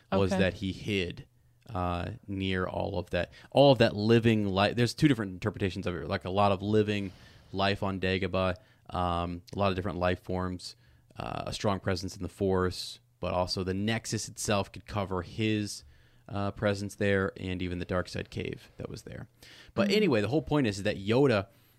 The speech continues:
Speaker 1: actually is able to kind of, um, yeah, reach out to them because
Speaker 2: Yeah.
Speaker 1: they're in this Jedi temple now.
Speaker 2: Okay, yeah.
Speaker 1: Which is cool.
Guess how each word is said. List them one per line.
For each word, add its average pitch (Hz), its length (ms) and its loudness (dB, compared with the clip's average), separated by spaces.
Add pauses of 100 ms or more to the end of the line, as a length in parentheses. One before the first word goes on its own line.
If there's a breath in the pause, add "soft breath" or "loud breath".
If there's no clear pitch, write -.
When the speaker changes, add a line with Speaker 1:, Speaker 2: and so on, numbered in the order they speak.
(140 soft breath)
Speaker 1:
actually 104 340 0
is 101 140 0
able 98 220 0
to - 220 -8
kind 92 340 -4
of, 87 380 -2
um, 90 380 -4 (600)
yeah, 117 200 2 (180)
reach 104 260 -2
out 117 200 0
to 113 100 -6
them 92 180 -2
because 95 280 -4
Speaker 2:
Yeah. 92 60 -4
Speaker 1:
they're 101 160 -4
in 104 360 -2
this 95 260 -4
Jedi 92 360 -2
temple - 400 -6 (200)
now. - 260 -10 (300)
Speaker 2:
Okay, 208 320 -6 (100)
yeah. 190 160 -6
Speaker 1:
Which - 140 -14
is - 100 -12
cool. 139 300 -6